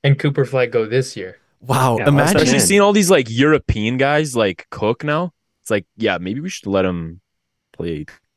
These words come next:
Speaker 4: like, two years.
Speaker 1: Oh.
Speaker 4: Like, get, like, season 'em up a little.
Speaker 2: Yeah.
Speaker 1: Wait.
Speaker 2: Well, you gotta
Speaker 1: Wait,
Speaker 2: learn
Speaker 1: are the
Speaker 2: more
Speaker 1: Boozer brothers in
Speaker 2: fundamentals.
Speaker 1: grade eleven?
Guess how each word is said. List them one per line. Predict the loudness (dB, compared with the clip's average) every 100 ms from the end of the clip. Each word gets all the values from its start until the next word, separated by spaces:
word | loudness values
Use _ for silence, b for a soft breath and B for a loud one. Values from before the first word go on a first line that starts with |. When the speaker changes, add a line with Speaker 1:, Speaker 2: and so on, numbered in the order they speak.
| _
Speaker 4:
like, | -16 -16 -12
two | -10
years. | -10 -14 -18 -20 _ _ _ _ _ -20
Speaker 1:
Oh. | -18 -18 B B _ _
Speaker 4:
Like, | -4 0
get, | 0 2
like, | 0 2
season | 0 0 0 0 0
'em | 0
up | 0 0
a |
little. | -2 -4 -8 -18 _ _ _
Speaker 2:
Yeah. | 0 2 4 2 -2
Speaker 1:
Wait. | -4 -2 -2 -4 -14 _
Speaker 2:
Well, | 0 2
you |
gotta | 4 4
Speaker 1:
Wait, | 4
Speaker 2:
learn | 4
Speaker 1:
are | 4
the |
Speaker 2:
more | 4
Speaker 1:
Boozer | 4 4 4
brothers | 4 4 4
in | 0
Speaker 2:
fundamentals. |
Speaker 1:
grade | 2 0
eleven? | -2 -2 -6 -4 -4 -4